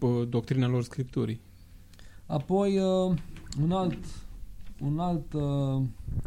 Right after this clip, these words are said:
Speaker 2: text important. Uh, Ioan opt cu cincizeci și opt. Iisus le-a zea-, le-a zis: „Mai înainte ca să se nască Avram, sunt eu.” Iarăși o dovadă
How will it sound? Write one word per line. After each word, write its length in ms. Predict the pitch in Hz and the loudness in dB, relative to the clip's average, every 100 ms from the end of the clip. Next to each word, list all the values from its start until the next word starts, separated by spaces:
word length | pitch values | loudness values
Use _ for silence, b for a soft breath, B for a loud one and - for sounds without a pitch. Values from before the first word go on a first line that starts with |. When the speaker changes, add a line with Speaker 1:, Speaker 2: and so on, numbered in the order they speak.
| - - | -2 2
Speaker 2:
text 240 | 160 143 | 2 4
important. 640 | 147 131 139 147 135 120 - B B B B | 4 4 2 2 0 0 -8 B B B B
Uh, 300 | - 139 143 151 | 2 4 6 8
Ioan 240 | 185 175 | 8 8
opt 180 | 180 143 | 8 6
cu 80 | 170 | 4
cincizeci 320 | 180 156 151 | 6 6 6
și 120 | - | 6
opt. 240 | 139 - - - | 4 4 -6 4
Iisus 360 | 143 - 196 | 4 8 6
le-a 180 | 165 156 | 8 8
zea-, 260 | 147 156 - | 8 6 6
le-a 220 | 143 151 | 8 8
zis: 320 | 151 143 123 135 | 10 8 6 6
„Mai 180 | 151 | 8
înainte 440 | 147 151 196 190 180 | 8 8 6 6 4
ca 140 | 156 | 6
să 120 | 135 | 4
se 140 | 135 151 | 4 6
nască 320 | 175 170 156 | 6 6 6
Avram, 440 | 139 139 190 185 | 8 12 12 12
sunt 360 | 160 - 190 170 | 12 12 12 12
eu.” 340 | 180 131 120 - B B B B | 12 12 12 6 B B B B
Iarăși 300 | 151 190 190 | 6 8 8
o 40 | 160 | 8
dovadă 840 | 165 143 190 170 175 170 170 165 | 8 10 10 10 8 6 6 4